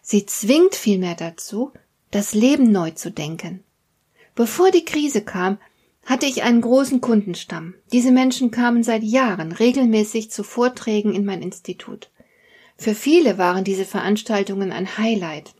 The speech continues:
Seit dem ersten Lockdown konnte ich diese Veranstaltungen vor Ort nicht mehr anbieten. Ich habe meinen Kunden deswegen eine Online-Alternative angeboten, aber die meisten wollten das nicht. Sie wollten, dass alles wieder so werden soll wie zuvor.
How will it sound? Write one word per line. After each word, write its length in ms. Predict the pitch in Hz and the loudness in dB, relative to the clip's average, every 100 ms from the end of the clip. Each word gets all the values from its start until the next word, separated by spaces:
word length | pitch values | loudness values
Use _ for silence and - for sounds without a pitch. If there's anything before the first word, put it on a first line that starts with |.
| _ _ _ _ _ _ _ - | _ _ _ _ _ _ _ -6
Seit 420 | - 220 220 220 | 2 2 2 0
dem 120 | 202 | 2
ersten 400 | 214 277 - 254 | 2 0 0 -4
Lockdown 560 | 185 - - 175 220 247 - - - - | -4 -6 -6 -2 -2 -2 -10 -20 -20 0
konnte 260 | 240 240 | 4 4
ich 140 | 240 240 | 2 0
diese 220 | 233 226 | -4 -4
Veranstaltungen 880 | 226 214 190 - 220 220 233 226 220 | -4 -2 -2 -2 0 0 0 -2 -2
vor 260 | - 214 | -2 0
Ort 320 | 175 196 - | 0 -2 -4
nicht 220 | 185 - 226 | -8 -4 -2
mehr 160 | 226 | 0
anbieten. 600 | 196 175 170 - - - _ _ _ _ - - | -2 -4 -8 -12 -14 -16 _ _ _ _ -20 -6
Ich 160 | 240 | 0
habe 200 | 262 294 | 2 2
meinen 340 | 277 247 240 220 | 2 4 2 0
Kunden 340 | 294 311 320 | -4 -2 0
deswegen 540 | 254 233 240 240 226 | 0 0 0 0 0
eine 340 | - 226 240 - | -2 0 0 2
Online-Alternative 1040 | 233 220 180 - 165 156 160 - 180 170 | 4 4 0 -6 -8 -10 -14 -12 -10 -8
angeboten, 680 | 127 175 170 - 208 240 320 - _ _ - | -8 -8 -10 -4 -4 -4 -6 -10 _ _ -4
aber 160 | 214 | 0
die 140 | 220 226 | 4 4
meisten 420 | 233 254 - 269 | 4 0 -4 2
wollten 340 | 311 302 240 | 2 2 -2
das 260 | 165 147 - | -4 -8 -12
nicht. 320 | 156 - - _ _ - - | -16 -18 -20 _ _ -20 -6
Sie 220 | - 233 | 0 4
wollten, 320 | 294 330 339 | 6 6 6
dass 260 | 269 185 - | 6 2 0
alles 380 | 262 320 330 285 | 2 2 0 -2
wieder 240 | 269 262 | 0 0
so 180 | 254 208 | 0 2
werden 300 | 196 196 208 | 2 2 2
soll 240 | 208 196 | 2 0
wie 140 | 196 196 | -2 -4
zuvor. 560 | 190 - 185 156 156 | -8 -8 -10 -10 -10